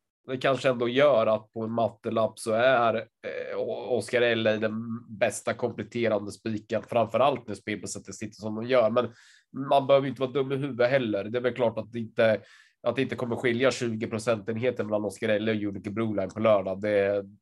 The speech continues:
det, det kommer det aldrig att göra. Finns till och med i boken att Oscar L A springer, springer förbi, eh, Unico på spelprocent.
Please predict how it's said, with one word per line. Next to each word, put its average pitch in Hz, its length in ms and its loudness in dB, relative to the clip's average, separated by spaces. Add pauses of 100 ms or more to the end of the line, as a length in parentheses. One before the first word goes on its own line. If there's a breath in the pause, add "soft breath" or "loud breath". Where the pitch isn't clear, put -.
det, 107 480 2
det 110 120 -4
kommer 113 220 -4
det 104 80 0
aldrig 101 360 -4
att 95 120 -4
göra. 95 300 -4 (580 soft breath)
Finns 120 280 -2
till 110 160 -2
och 104 60 -2
med 120 100 4
i 110 80 -4
boken 117 340 -2
att 104 140 -6
Oscar 107 260 -2
L 107 260 2
A 104 280 2
springer, 101 600 0
springer 104 360 -6
förbi, 98 560 -2 (600)
eh, 95 1200 2
Unico 101 400 -4
på 98 160 -4
spelprocent. 101 680 -2